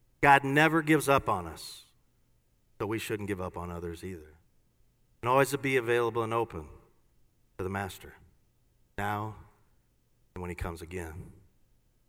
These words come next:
Well, I love this book. This book inspires us and challenges us. And yet I know I need examples from the Scripture and examples today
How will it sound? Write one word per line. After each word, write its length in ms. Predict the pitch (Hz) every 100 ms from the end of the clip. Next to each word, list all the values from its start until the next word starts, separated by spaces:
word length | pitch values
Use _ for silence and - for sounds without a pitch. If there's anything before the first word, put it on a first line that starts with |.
| _ _ _ _ _ -
Well, 100 | 117
I 40 |
love 200 | 117 131
this 180 | 110 -
book. 360 | - 82 - - - _ -
This 140 | -
book 240 | - 123 123
inspires 520 | 104 - 117 127 120
us 200 | 127 -
and 120 | 113
challenges 720 | - 120 117 113 90 80 78 78
us. 60 | 78 _ _ _ _ _ _ _ _ _ _ _ _ _ _ _ 123
And 80 |
yet 140 | 139 147
I 100 | 143
know 180 | 143 143
I 60 |
need 200 | 135 135
examples 840 | 123 104 120 123 - 82 78 - - _ _ _ _ _ -
from 120 | 123
the 80 | 117
Scripture 640 | - 139 117 - 123 120 - - - _ _ -
and 80 | 117
examples 500 | 110 113 127 139 120
today 560 | - 127 123 123 80